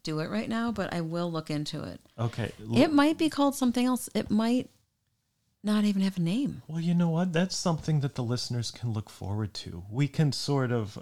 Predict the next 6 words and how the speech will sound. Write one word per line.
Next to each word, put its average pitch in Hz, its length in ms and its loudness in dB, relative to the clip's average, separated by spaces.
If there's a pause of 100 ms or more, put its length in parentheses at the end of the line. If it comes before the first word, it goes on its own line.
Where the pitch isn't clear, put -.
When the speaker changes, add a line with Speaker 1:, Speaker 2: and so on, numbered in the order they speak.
Speaker 2:
uh, 107 240 0
plug 135 420 -4
that. 92 300 -6 (160)
Like, 92 300 -8 (500)
Malia 131 400 4
will 131 580 4